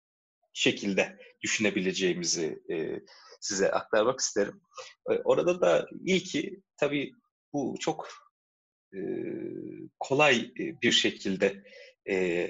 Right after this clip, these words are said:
anlaşılabilecek, e, ifadeler. Yani, e, iktidarın, e, seçimle ya da başka bir şeyle değişiyor, e, gibi ifadeler, e, kolaylıkla yanlış, e, yönlere, e, belki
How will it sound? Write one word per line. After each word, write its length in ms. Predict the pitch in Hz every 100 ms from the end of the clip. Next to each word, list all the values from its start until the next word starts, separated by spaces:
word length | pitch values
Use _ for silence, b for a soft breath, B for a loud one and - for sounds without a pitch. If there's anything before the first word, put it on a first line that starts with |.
| -
anlaşılabilecek, 1080 | 110 107 110 107 - 107 95 90 95 87 - - - _ _ _ _ -
e, 60 | -
ifadeler. 800 | - 123 98 90 80 76 - - B B B B
Yani, 440 | 139 - 147 131 - -
e, 460 | 113 110 110 104 - _
iktidarın, 920 | - - 120 117 117 117 123 131 127 - _ _ _ 214
e, 400 | 196 180 - - -
seçimle 520 | - 120 117 147 127
ya 140 | 101 101
da 100 | 104
başka 300 | 104 - 123
bir 40 |
şeyle 340 | - 98 90 90
değişiyor, 600 | 95 - 113 104 - B B B -
e, 160 | 95
gibi 260 | 95 107 104
ifadeler, 800 | - - 110 101 104 147 170 - B B
e, 100 | -
kolaylıkla 520 | - 123 127 135 131
yanlış, 600 | 143 117 120 110 - - -
e, 60 | 98
yönlere, 640 | 92 87 95 101 101 92 92 117 -
e, 220 | 90 87 98
belki 520 | 101 95 - 104